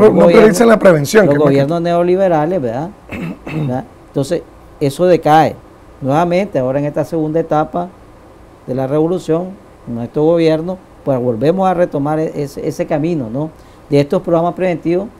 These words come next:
Speaker 2: y entonces esos programas preventivos lo que es la prevención de la rabia, y sobre
Speaker 1: Mm.
Speaker 2: todo la rabia humana, mediante
Speaker 1: La
Speaker 2: la
Speaker 1: transmisión.
Speaker 2: prevención de que la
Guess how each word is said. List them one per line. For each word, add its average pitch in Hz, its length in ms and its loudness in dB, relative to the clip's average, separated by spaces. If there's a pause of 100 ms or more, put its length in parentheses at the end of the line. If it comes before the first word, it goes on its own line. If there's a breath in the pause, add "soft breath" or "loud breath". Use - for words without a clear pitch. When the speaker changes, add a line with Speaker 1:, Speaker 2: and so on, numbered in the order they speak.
(140)
Speaker 2:
y 131 60 -6
entonces 131 240 -6
esos 151 80 -6
programas 151 260 -4
preventivos 139 380 -4
lo 143 120 -6
que 123 220 -6
es 151 60 -10 (840)
la 151 240 2
prevención 147 540 0 (340)
de 131 100 -8
la 123 160 -4
rabia, 127 360 -4 (220)
y 135 100 -6
sobre 123 240 -4
Speaker 1:
Mm. 117 40 -10
Speaker 2:
todo 135 140 -2
la 160 120 0
rabia 139 280 -2
humana, 151 300 -6 (340)
mediante 156 760 0 (420)
Speaker 1:
La 143 80 -8
Speaker 2:
la 135 60 -10
Speaker 1:
transmisión. 143 420 0
Speaker 2:
prevención 156 380 0
de 180 160 0
que 143 120 -4
la 135 160 -2